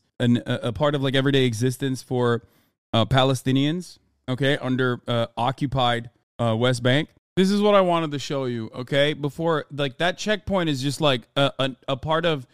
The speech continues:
daily existence, but there's more, 'cause that is the violent military apparatus forcing partitions upon land that you previously thought were yours, right? As the entire world looks on.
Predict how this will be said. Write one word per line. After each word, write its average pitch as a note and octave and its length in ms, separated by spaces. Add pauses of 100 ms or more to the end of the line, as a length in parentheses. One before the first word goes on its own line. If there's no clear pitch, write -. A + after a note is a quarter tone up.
(320)
daily D3+ 380
existence, B2+ 680 (220)
but C#3+ 180
there's D3+ 280
more, D3 380 (280)
'cause C#3+ 180
that A#3 200
is E3+ 300 (200)
the D#3 180
violent F3+ 440
military F3 520
apparatus D3 760 (200)
forcing F3 720
partitions D3 720
upon D3 580 (360)
land C#3 720 (260)
that E3 280
you E3+ 200
previously F#3 760
thought D3+ 480
were C3+ 260
yours, B2 580
right? B2+ 320 (240)
As E3+ 140
the F3 140
entire F3 480
world D3+ 380
looks C3+ 300
on. D#3+ 400